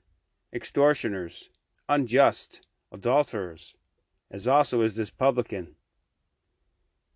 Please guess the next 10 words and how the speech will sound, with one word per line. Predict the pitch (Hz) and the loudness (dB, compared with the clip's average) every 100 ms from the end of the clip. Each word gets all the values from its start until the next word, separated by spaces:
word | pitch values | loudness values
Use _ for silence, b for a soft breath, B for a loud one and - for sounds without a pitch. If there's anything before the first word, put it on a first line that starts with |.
| _ _ _ _ _ | _ _ _ _ _
I | - 170 | 4 4
fast | - 185 175 143 - | 4 2 4 2 0
twice | 160 175 - | 0 2 0
in | 147 | -2
a | 131 | 0
week. | 151 175 - - _ _ _ _ _ _ _ _ _ _ | 2 2 0 -20 _ _ _ _ _ _ _ _ _ _
I | - 131 | -4 6
give | 170 131 | 6 6
tithes, | - 147 185 151 101 90 - - _ _ _ | 0 2 6 4 2 -4 -12 -14 _ _ _
tithes | - 185 185 113 90 85 - | 0 6 6 6 2 -8 -16